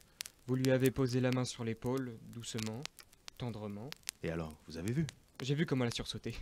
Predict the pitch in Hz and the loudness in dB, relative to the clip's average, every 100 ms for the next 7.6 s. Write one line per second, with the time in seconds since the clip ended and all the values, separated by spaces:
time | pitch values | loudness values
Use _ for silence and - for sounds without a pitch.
0 | - - - - - - 226 226 - 117 | -10 -16 -20 -20 -18 -8 -2 -2 2 4
1 | 123 120 127 135 110 104 110 104 101 107 | 4 4 4 4 2 0 0 0 -2 -2
2 | 113 - - - - - - - - - | -8 -10 -20 -20 -20 -20 -18 -18 -2 2
3 | 117 - 123 143 147 139 139 170 - - | 4 6 6 4 2 0 2 0 -8 -20
4 | - - - - 135 127 127 120 117 175 | -20 -20 -20 0 4 6 8 8 6 6
5 | - - 151 - 143 151 123 110 113 - | 2 0 -2 2 0 0 0 0 -2 0
6 | 214 262 - - _ - - - - 135 | 2 2 -2 -20 _ -18 -18 -12 6 12
7 | 131 127 127 - 120 | 12 12 12 12 10